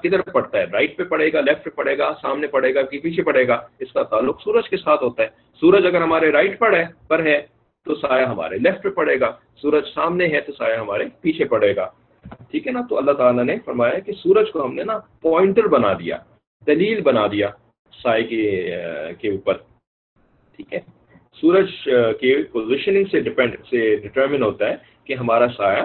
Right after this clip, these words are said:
کس طرف point کرے گا یا کس طرف ہوگا۔ ثم قبضناہ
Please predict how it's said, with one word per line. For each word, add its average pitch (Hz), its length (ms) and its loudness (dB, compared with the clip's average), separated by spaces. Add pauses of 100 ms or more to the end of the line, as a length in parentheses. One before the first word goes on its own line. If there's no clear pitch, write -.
(160)
کس 170 200 -2
طرف 107 260 -2
point 101 240 -6
کرے 92 280 -4
گا 92 100 -2 (920)
یا 110 100 -6
کس 131 180 -4
طرف 113 280 -2
ہوگا۔ 90 200 -4 (500)
ثم 214 300 4
قبضناہ 165 800 4